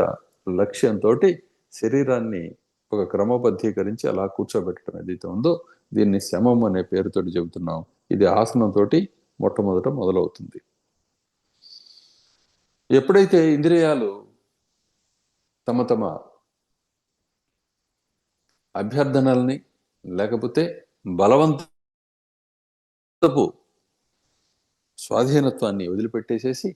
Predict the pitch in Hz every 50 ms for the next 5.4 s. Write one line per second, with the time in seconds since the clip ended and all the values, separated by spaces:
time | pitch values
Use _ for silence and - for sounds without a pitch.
0 | _ - 147 131 156 165 151 - 151 127 113 107 113 120 117 104 92 90 - 101
1 | 95 95 104 123 147 165 156 _ _ _ _ _ _ _ _ _ _ _ _ _
2 | _ - - 117 - - 160 151 147 135 120 113 110 101 - 104 - - 127 110
3 | - 104 107 120 123 123 113 90 76 - - _ _ _ _ _ _ _ - 101
4 | 104 - - 175 156 143 139 135 127 135 135 - 110 98 101 95 - 127 127 113
5 | - _ - 107 98 95 - -